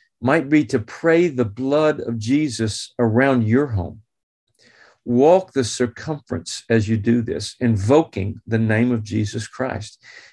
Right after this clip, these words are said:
It might just change the atmosphere and the future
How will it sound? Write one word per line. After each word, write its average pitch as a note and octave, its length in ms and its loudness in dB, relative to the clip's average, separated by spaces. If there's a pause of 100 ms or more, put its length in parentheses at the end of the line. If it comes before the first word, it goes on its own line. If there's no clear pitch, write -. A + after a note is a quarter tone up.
(100)
It C3 180 4
might C3+ 460 0
just B2 280 -2
change C3+ 360 -2
the - 160 -4
atmosphere - 800 -6 (640)
and G#2+ 160 2
the G#2 80 -2
future - 640 -2